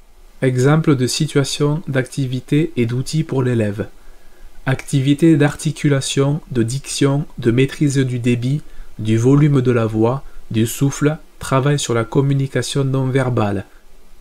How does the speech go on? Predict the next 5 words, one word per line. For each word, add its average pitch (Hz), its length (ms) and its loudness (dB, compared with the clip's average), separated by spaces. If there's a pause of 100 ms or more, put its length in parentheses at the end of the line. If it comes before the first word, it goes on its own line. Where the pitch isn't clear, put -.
(160)
Regard, 127 680 2
posture 131 600 0
du 117 120 -4
corps, 131 480 -2
gestuelle, 135 720 -2